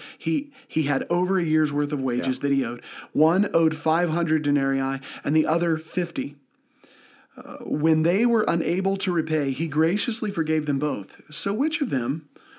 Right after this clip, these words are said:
Speaker 1: will love him more?"
Speaker 2: <laughs>
Speaker 1: And Simon is no fool.
Speaker 2: No.
Speaker 1: Simon answers and says, "I, I suppose the one who, whom he forgave more."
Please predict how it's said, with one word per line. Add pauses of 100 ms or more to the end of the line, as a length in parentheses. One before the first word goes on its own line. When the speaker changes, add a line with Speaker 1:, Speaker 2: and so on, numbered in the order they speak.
(120)
Speaker 1:
will
love
him (100)
more?" (160)
Speaker 2:
<laughs>
Speaker 1:
And
Simon
is
no
fool. (360)
Speaker 2:
No.
Speaker 1:
Simon
answers
and
says,
"I,
I
suppose
the
one
who, (420)
whom
he
forgave
more."